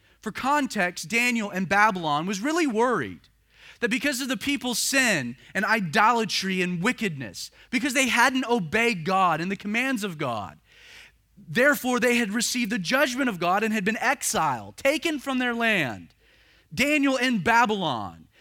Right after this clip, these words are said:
is concerned that maybe because of all of these things, God's done.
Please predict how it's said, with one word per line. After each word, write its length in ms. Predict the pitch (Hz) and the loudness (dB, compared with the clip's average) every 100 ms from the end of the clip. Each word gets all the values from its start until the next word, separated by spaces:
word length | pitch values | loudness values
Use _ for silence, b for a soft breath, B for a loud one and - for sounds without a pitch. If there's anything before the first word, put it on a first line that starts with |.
| b | b
is 80 | - | -6
concerned 760 | - 285 - - 339 349 277 247 | -2 -2 -2 -2 0 2 0 -2
that 140 | 240 277 | -6 -2
maybe 400 | 240 302 330 285 | 0 0 0 0
because 380 | 247 - 302 320 | -2 0 -2 0
of 80 | |
all 240 | 302 247 226 | 0 2 2
of 60 | |
these 180 | 202 208 | 0 -2
things, 260 | - 202 170 | -2 -4 0
God's 320 | 196 208 175 | 2 2 0
done. 500 | 214 339 311 101 | 0 2 0 -4